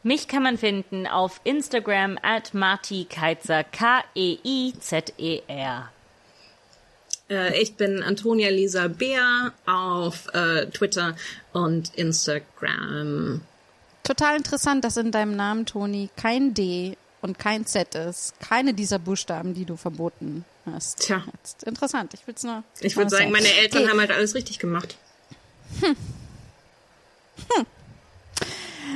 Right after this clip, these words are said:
Speaker 3: Äh, mich findet ihr auf rogue unterstrich to go auf Instagram und ansonsten findet ihr uns auf schamlos unterstrich pod auf Instagram oder Twitter.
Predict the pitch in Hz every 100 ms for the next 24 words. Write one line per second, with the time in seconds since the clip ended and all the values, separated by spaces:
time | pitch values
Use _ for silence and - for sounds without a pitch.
0 | 269 - - 277 277 277 269 269 262 262
1 | 277 415 392 349 277 294 247 240 240 277
2 | 349 285 269 285 - 262 - 214 208 -
3 | 330 - 330 302 311 311 - 233 240 233
4 | 233 240 233 - 202 202 202 226 359 453
5 | - - 320 311 285 262 262 247 233 220
6 | 214 - 185 - 208 202 202 202 180 -
7 | 170 - _ - 208 202 190 - 190 196
8 | 180 180 - 104 - - 311 - 311